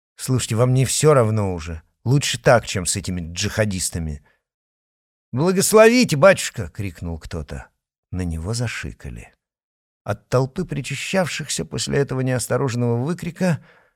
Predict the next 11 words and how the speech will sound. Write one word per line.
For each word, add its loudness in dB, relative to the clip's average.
отделился 0
человек 2
в -4
запотевших -2
очках -4
и -2
быстро -2
пошёл -4
на -4
звук. -10
"Ася!" 4